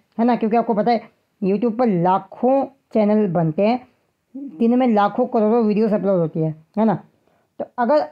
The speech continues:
YouTube का algorithm आपकी video को समझ जाता है तो वो लोगों तक recommend कर देता है, कभी, कभी-कभी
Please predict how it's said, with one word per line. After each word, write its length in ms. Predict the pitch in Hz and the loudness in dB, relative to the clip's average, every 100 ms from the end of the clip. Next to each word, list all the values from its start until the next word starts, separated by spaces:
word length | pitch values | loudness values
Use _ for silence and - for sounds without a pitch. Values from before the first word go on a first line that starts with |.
| 294 | -2
YouTube 300 | 226 202 233 | 0 0 -2
का 140 | 269 - | -4 -2
algorithm 760 | 233 214 214 240 202 190 185 156 - - | -2 0 0 0 0 0 0 -2 -6 -6
आपकी 220 | 208 208 | -4 -2
video 180 | 226 226 | 0 0
को 80 | 233 | 0
समझ 300 | 220 214 226 | 0 0 2
जाता 260 | 190 180 165 | 0 0 -2
है 200 | 156 - _ _ _ 269 | -2 -8 _ _ _ 0
तो 60 | |
वो 80 | 285 | 2
लोगों 360 | 262 240 233 247 - - | 2 2 2 -2 -4 -4
तक 240 | 233 - 254 | -4 -4 -2
recommend 540 | 196 196 214 220 214 - | -2 0 0 2 0 -2
कर 120 | 226 | -2
देता 240 | 202 196 190 | 0 0 0
है, 120 | 220 - _ _ _ _ _ - 233 | 0 -2 _ _ _ _ _ -10 -2
कभी, 320 | 220 233 220 | 0 0 0
कभी-कभी 440 | 233 220 226 262 | 0 2 2 0